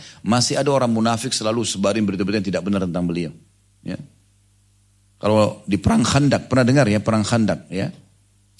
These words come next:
Perang Ahzab, dalam surah Al-Ahzab, surah nomor tiga puluh tiga dalam Al-Quran. Kelompok-kelompok yang sepuluh ribu pasukan datang ke Madinah, ingin menyerang Madinah, lalu Nabi sallallahu alaihi wasallam suruh buat parit.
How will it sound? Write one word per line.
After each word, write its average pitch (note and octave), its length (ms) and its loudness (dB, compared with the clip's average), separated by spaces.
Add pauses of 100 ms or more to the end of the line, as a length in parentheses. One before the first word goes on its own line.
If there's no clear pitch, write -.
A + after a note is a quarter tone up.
(220)
Perang B2 240 4
Ahzab, A2 560 0 (320)
dalam F#2+ 320 -2
surah A2 240 -2
Al-Ahzab, G2+ 320 -2
surah G2+ 160 -2
nomor G2+ 160 0
tiga F#2 240 -2
puluh F2+ 160 -2
tiga G2 80 0
dalam F#2+ 240 -2
Al-Quran. G2 400 0 (880)
Kelompok-kelompok G#2 640 2
yang F#2+ 240 0
sepuluh G#2 240 0
ribu G2+ 160 2
pasukan G2+ 400 0
datang F#2+ 240 -2
ke F#2+ 80 -4
Madinah, G2 400 -2 (240)
ingin G2 80 -4
menyerang G2+ 240 -2
Madinah, G2 320 -2
lalu F#2+ 80 0
Nabi G2+ 160 -2
sallallahu G2 160 -2
alaihi G#2 80 0
wasallam G2+ 160 -2
suruh G2+ 160 0
buat F#2 320 0
parit. F#2+ 320 -2